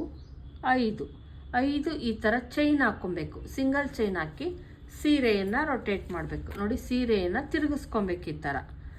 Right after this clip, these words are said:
ತಿರುಗಿಸ್ಕೊಂಡು ಏನು ಮಾಡಬೇಕು, ನಾವು ಫಸ್ಟ್ ಲಾಕ್ ಮಾಡಿರ್ತೀವಲ್ಲ ನೋಡಿ, ಇಲ್ಲಿ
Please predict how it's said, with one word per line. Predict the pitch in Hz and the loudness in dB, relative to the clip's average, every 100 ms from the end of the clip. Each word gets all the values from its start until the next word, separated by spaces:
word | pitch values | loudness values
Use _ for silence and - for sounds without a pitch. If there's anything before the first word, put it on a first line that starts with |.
| - - - | -14 -8 0
ತಿರುಗಿಸ್ಕೊಂಡು | 262 254 330 - - 285 240 | 0 2 -2 -4 -2 2 2
ಏನು | 208 196 | 2 0
ಮಾಡಬೇಕು, | 185 170 160 - | -2 -2 -4 -4
ನಾವು | 320 302 | -2 -2
ಫಸ್ಟ್ | - - 233 - - | 0 2 2 0 -2
ಲಾಕ್ | 294 294 294 | 4 4 4
ಮಾಡಿರ್ತೀವಲ್ಲ | 262 233 214 208 202 185 175 | 2 2 0 0 -2 0 0
ನೋಡಿ, | 175 170 | -2 -2
ಇಲ್ಲಿ | 170 180 180 | -2 -2 0